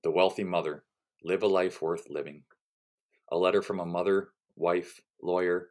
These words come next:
and author to her two young daughters a year prior to her passing, quote, "to address what will likely be the greatest question of your young lives," end quote.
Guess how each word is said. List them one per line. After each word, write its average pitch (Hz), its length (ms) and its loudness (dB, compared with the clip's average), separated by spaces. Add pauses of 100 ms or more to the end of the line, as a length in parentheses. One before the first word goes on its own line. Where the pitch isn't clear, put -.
and 85 120 -12
author 82 520 -4
to 87 100 -4
her 85 140 -2
two 95 180 -4
young 95 240 -4
daughters 85 600 -4
a 78 60 -6
year 87 280 -4
prior 87 320 0
to 85 160 -10
her 92 120 -4
passing, - 480 -6 (280)
quote, 90 380 -2 (340)
"to 107 140 -4
address 101 360 2
what 95 120 2
will 87 120 0
likely 92 300 -2
be 90 140 -6
the 85 100 -6
greatest 95 380 -2
question 80 580 -4
of 80 100 -10
your 85 180 -8
young 82 280 -8
lives," 71 520 -10 (220)
end 80 220 -8
quote. - 380 -10